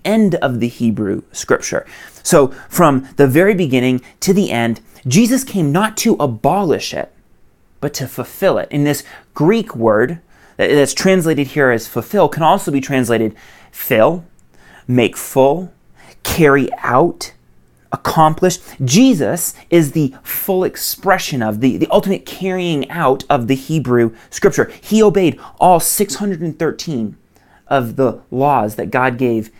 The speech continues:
his people to, to, to live in a right relationship with him. But then Jesus also fulfilled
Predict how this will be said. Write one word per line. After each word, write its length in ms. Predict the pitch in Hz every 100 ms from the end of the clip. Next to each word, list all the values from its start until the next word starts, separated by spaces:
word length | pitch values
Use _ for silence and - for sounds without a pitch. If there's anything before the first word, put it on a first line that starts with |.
| _ _
his 180 | - 123
people 500 | - 139 - 107 98 _ _ _ _ -
to, 100 | 147
to, 160 | 147 143
to 140 | 143
live 260 | 135 156 127
in 60 |
a 60 | 123
right 220 | 123 131
relationship 600 | 123 117 113 127 110 113
with 100 | 110
him. 220 | 156 131 - -
But 100 | 151
then 200 | 175 160 - 127
Jesus 280 | 202 202 -
also 400 | 165 208 220 175
fulfilled 500 | 165 147 139 135